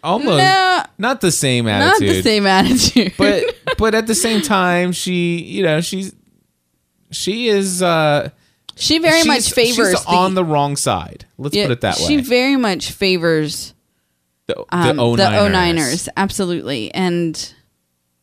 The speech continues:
Speaker 2: "Nah, this is right. We don't need to look into, this is, you know, all is well," and,
Speaker 1: Yeah.
Speaker 2: um, very much favors the oh niners here.
Speaker 1: Here's the situation. I wonder if Jane
Speaker 2: Now, wait, didn't you get a whole list of, of different, um,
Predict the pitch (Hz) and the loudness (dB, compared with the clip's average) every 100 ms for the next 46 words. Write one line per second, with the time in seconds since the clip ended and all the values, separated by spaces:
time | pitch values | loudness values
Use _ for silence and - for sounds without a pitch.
0 | _ - 180 180 180 196 247 254 185 190 | _ -4 0 2 2 0 0 -2 0 2
1 | 190 190 180 151 202 202 175 185 180 175 | 4 2 0 -2 0 0 0 0 0 2
2 | 170 170 165 175 160 180 180 185 175 175 | 0 0 -2 -2 -4 -4 -4 -2 -4 -4
3 | - 170 160 - 180 180 175 170 160 160 | -4 -2 0 0 0 0 0 0 0 2
4 | 160 143 160 92 85 90 - _ _ _ | 0 0 -2 -2 -4 -8 -16 _ _ _
5 | - 160 143 143 170 202 196 165 - 165 | -4 -2 -2 -2 0 0 0 -2 0 0
6 | 151 156 160 151 143 135 135 120 - - | 0 -2 -2 0 0 -2 -2 -6 -6 -8
7 | 85 190 190 _ _ _ _ 214 269 226 | -8 -10 -12 _ _ _ _ -6 -4 -4
8 | 190 - - 147 131 120 120 - 170 202 | -4 -4 -2 -2 -2 -4 -8 -4 0 0
9 | 165 151 160 123 110 - 110 113 110 113 | 0 0 0 0 -2 0 -4 -4 -8 -4
10 | 120 120 117 247 262 262 220 285 349 349 | -2 -2 0 2 2 0 0 -2 0 -2
11 | 285 240 233 226 208 196 220 - - - | 0 0 2 0 2 0 0 -4 -8 -2
12 | 180 175 170 - - _ 175 170 180 175 | 0 0 -2 -8 -18 _ -8 -4 -6 -2
13 | 180 160 - - - 170 156 156 | -2 -2 -4 -10 -2 -2 0 -4